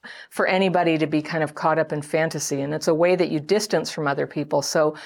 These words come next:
other people in your life and your relationship with them will begin to spring up and grow wonderful when you can begin to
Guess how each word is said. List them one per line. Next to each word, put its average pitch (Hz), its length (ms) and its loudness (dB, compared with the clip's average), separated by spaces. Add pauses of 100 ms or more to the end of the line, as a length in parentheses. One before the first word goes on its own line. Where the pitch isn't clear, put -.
(200)
other 254 240 2
people 269 340 2
in 220 100 4
your 196 140 4
life 151 480 2 (320)
and 180 140 2
your 175 80 6
relationship 180 640 4
with 156 140 0
them 151 240 0 (180)
will 175 120 2
begin 185 260 4
to 185 160 -2
spring 175 420 2
up 156 340 0
and 156 160 0
grow 147 380 4 (300)
wonderful 151 760 2 (220)
when 165 360 2
you 185 200 0
can 185 160 -2
begin 151 320 0
to 143 260 -4